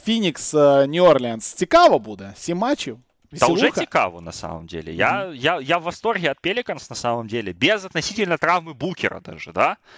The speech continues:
Speaker 2: А, я в восторге от того, как они бьются. М, опять же, для команды, которая вот после плей-ина вышла играть первый матч, тридцать четыре очка за первую половину, очень тяжело было. И там даже они интригу создали, да, они до шести сократили.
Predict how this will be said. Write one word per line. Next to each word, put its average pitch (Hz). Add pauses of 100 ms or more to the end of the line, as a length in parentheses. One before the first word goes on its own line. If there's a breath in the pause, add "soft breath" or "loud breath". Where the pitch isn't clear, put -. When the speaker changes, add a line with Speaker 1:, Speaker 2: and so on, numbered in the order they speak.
(340 loud breath)
Speaker 2:
А, 98
я 117
в -
восторге 175
от -
того, 151
как 139
они 131
бьются. 117 (640 soft breath)
М, 98
опять 156
же, 123
для 107
команды, 143
которая 139
вот 113
после 131
плей-ина 127
вышла 123
играть 123
первый 117
матч, 120
тридцать 131
четыре -
очка 131
за 113
первую 117
половину, 107 (120)
очень 131
тяжело 123
было. 87 (500 loud breath)
И 127
там 254
даже 135
они 104
интригу 92
создали, 85
да, 127
они 156
до 95
шести -
сократили. 170